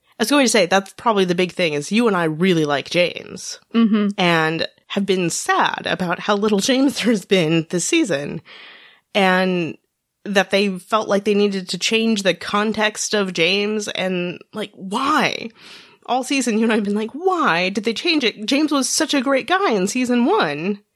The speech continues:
Speaker 2: Mm-hmm.
Speaker 1: And so we get more of that guy in this episode, which was amazing. I loved it. And he actually got some gosh darn screen time.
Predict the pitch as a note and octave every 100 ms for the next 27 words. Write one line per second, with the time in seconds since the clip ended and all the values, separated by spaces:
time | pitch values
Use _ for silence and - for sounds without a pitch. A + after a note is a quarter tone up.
0 | _ A#3+ G#3+ G#3+ A3 A3 A#3+ A#3+ C4+ B3+
1 | A#3+ A#3+ C4 A#3+ C4 A3 F3 D#3+ E3+ G#3+
2 | - G#3+ D3+ C#3+ D3+ G3+ G3+ _ - G3+
3 | F3 D#3+ D#3+ E3 D#3+ F3 G3+ A3 F#3 E3+
4 | _ _ _ - G#3+ G3 G#3 D4+ D#3+ C3
5 | - E3+ F3 A#3+ G#3 C#3 D3+ - _ -
6 | - - _ - E4+ F4+ F4 G4 F4+ F4+
7 | E4+ F4 F#4+ G4 F#4 - G4 G4 B3 F#3
8 | E3 D3+